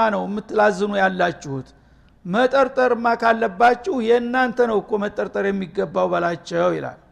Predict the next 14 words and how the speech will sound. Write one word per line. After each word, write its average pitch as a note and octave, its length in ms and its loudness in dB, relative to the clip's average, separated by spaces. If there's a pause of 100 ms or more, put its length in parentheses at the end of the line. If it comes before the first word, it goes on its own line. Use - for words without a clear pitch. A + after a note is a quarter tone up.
(400)
ስለዚህ C4+ 340 4
እናንተ B3 420 0 (220)
ተጠረጠራችሁ B3+ 880 0 (160)
ጥርጣሬያችሁን A#3+ 760 0
ይዛችሁ A#3 420 0
በጨርቃችሁ፣ G#3 640 -2 (480)
እኔ A#3 160 -2 (200)
ግን C#4+ 260 -2 (580)
እርግጠኛ B3+ 560 0 (120)
ነኝና A#3 420 -2 (120)
በተውሂድ A#3 600 0
ላይ C#4 220 4 (240)
አልጠራጠርም A#3+ 1000 0 (720)
እና G#3+ 240 -4